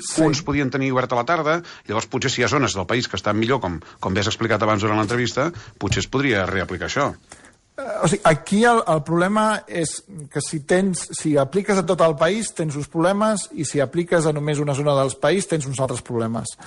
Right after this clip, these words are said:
Speaker 1: Llavors, eh, el Procicat suposo que avaluarà quina de les dues opcions és millor. Si, eh, si ara fas una,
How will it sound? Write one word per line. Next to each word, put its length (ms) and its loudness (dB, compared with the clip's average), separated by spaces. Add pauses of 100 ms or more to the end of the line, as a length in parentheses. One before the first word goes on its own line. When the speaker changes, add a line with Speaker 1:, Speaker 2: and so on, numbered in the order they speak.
(420)
Speaker 1:
Llavors, 300 6
eh, 460 0
el 100 -4
Procicat 400 2
suposo 260 2
que 120 2
avaluarà 480 2 (260)
quina 300 -2
de 100 2
les 80 0
dues 140 -4
opcions 260 -4
és 140 -2
millor. 340 2 (400)
Si, 640 0 (140)
eh, 520 4
si 300 -2
ara 540 4 (180)
fas 240 0
una, 300 0